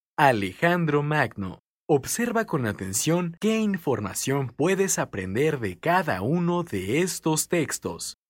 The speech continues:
Alejandro Magno, rey de Macedonia. Alejandro Magno nació en el año trescientos cincuenta y seis antes de nuestra era en la ciudad de Pella.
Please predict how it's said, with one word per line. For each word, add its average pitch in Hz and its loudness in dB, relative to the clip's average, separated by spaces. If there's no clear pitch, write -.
Alejandro 165 4
Magno, 123 0
rey 170 4
de 175 2
Macedonia. 156 2
Alejandro 107 4
Magno 113 0
nació 135 4
en 202 0
el 127 2
año 160 4
trescientos 196 0
cincuenta 110 -2
y 95 -6
seis 175 0
antes 185 4
de 156 2
nuestra 147 -2
era 147 2
en 131 0
la 98 2
ciudad 135 2
de 135 -2
Pella. 101 -2